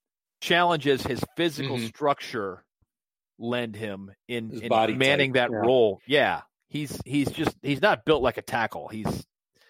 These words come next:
Speaker 1: got a high waist, and
Speaker 2: Yep.
Speaker 1: you know, he, he's really making the most of it. I, the, <sighs> the guy really impresses me. He really does. It wouldn't shock me at all if he holds down that, that position for another five years.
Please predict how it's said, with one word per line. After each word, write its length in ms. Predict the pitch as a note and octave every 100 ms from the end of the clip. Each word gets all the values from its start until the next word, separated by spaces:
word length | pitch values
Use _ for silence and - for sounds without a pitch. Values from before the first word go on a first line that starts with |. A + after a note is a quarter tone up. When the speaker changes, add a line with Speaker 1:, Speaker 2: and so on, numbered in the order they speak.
| _ _ _
Speaker 1:
got 160 | C#3+ D3
a 40 |
high 160 | C3 B2+
waist, 560 | A2 C#3 C3+ B2 - -
and 120 | F2 G2 _ _ _ _
Speaker 2:
Yep. 160 | - F2+ _ _ _ _ -
Speaker 1:
you 80 |
know, 200 | A#2+ F#2+ - _
he, 460 | C#3 D#3 F3+ E3 - _ _ _ _ _ _ _ _ _ -
he's 200 | F3 C#3
really 240 | C4 B3+
making 300 | D3+ C#3 B2
the 60 | G2+
most 280 | G#2 G#2 -
of 80 | F#2
it. 80 | -
I, 300 | D#3 E3 C#3+ G2 G#2 _ A#2+
the, 100 | B2 -
<sighs> 360 | - - - -
the 60 | -
guy 180 | G#3+ G#3+
really 320 | A#2+ B2 G#2+
impresses 480 | F2+ - F#2+ - E2
me. 280 | F2+ E2+ _
He 80 | A2+ A2
really 220 | C#3+ B2+
does. 400 | G2+ G2 F2+ F2
It 100 | F#2
wouldn't 240 | B2 G3 F3+
shock 340 | - C#3+ B2
me 100 | A2
at 60 | G2+
all 380 | F#2+ F#2+ F#2 _ _ _ _ _ _ _ _ -
if 140 | A2
he 120 | B2
holds 340 | A2 B2+ A#2+ G#2
down 260 | A#2 G#2+
that, 180 | G2+ G2 _ _ -
that 240 | A2 F#2+
position 420 | - F2 G2 G#2+ F#2
for 120 | G2
another 280 | G2+ F#2+ F2+ _ _ _ _ -
five 320 | - F#2+ F2
years. 420 | F2 F#2+ E2+ -